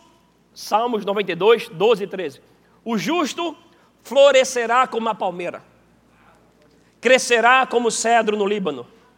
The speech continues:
Plantados na casa do Senhor, florescerão nos átrios do nosso Deus. Plantados.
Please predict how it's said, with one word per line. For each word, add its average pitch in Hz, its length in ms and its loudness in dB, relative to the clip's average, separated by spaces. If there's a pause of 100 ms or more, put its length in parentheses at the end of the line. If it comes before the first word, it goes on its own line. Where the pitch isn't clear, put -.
(800)
Plantados 285 1700 0 (340)
na 196 480 0
casa 254 600 0
do 254 140 -6
Senhor, 233 680 2 (640)
florescerão 247 1600 4 (640)
nos 175 280 -6
átrios 170 560 -6 (680)
do 160 100 -10
nosso 139 300 -12
Deus. 127 560 -20 (800)
Plantados. 165 880 -8